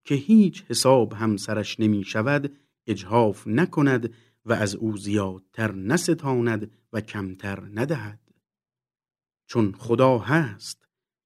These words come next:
نیمه شب هم در رخت خواب خدا هست. از خواب که بر می‌خیزد خدا هست. علاقه به زن و فرزند و ثروت و آبرو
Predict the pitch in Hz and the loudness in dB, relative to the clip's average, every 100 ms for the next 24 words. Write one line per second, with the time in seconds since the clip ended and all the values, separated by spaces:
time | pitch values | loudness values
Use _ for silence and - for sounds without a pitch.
0 | _ - 123 107 160 185 127 143 123 110 | _ -2 2 4 4 4 0 -2 -2 0
1 | 117 101 98 101 101 107 - 101 113 120 | 0 0 -2 -6 -6 -10 -10 -4 0 0
2 | 107 98 - _ - 110 104 104 92 120 | 0 -6 -12 _ -10 -2 0 0 -2 -4
3 | 147 107 - - _ _ _ _ _ _ | -4 -6 -12 -12 _ _ _ _ _ _
4 | _ - 143 135 - 175 160 120 - 120 | _ -2 0 0 4 6 6 4 -2 0
5 | 160 175 135 120 - 117 104 113 110 101 | 2 2 2 0 0 -6 -2 0 -2 -2
6 | - _ _ - 110 107 95 - 147 120 | -14 _ _ -8 0 0 0 -4 -4 -6
7 | - - - - _ _ _ _ _ _ | -10 -14 -14 -14 _ _ _ _ _ _
8 | _ _ - 110 101 95 127 120 117 110 | _ _ -2 2 2 0 0 2 2 0
9 | 110 196 175 - 123 107 117 127 110 101 | 2 4 4 2 -4 0 2 4 4 0
10 | 98 107 107 - 117 110 196 208 147 123 | -2 -4 -4 0 0 2 -2 -2 -4 0
11 | 110 104 104 127 110 | 0 0 0 0 -2